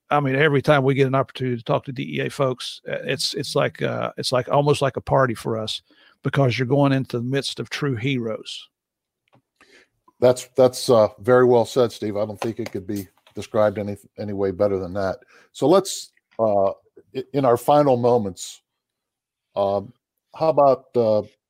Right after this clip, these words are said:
Speaker 2: you guys addressing a little bit about your book, how we can purchase it, uh,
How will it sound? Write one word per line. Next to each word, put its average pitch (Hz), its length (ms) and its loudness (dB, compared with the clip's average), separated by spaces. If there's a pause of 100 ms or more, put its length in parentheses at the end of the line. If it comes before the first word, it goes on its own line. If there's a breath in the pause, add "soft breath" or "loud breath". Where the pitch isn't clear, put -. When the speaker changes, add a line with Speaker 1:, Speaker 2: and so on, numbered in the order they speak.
(160)
Speaker 2:
you 117 80 -10
guys 117 280 4
addressing 113 420 -4
a 104 40 -10
little 113 160 -4
bit 98 180 -6
about 92 300 -6
your 92 120 -8
book, 107 520 -6 (480)
how 110 160 4
we 110 160 2
can 90 180 -8
purchase - 500 0
it, 107 160 0 (560)
uh, 95 200 -2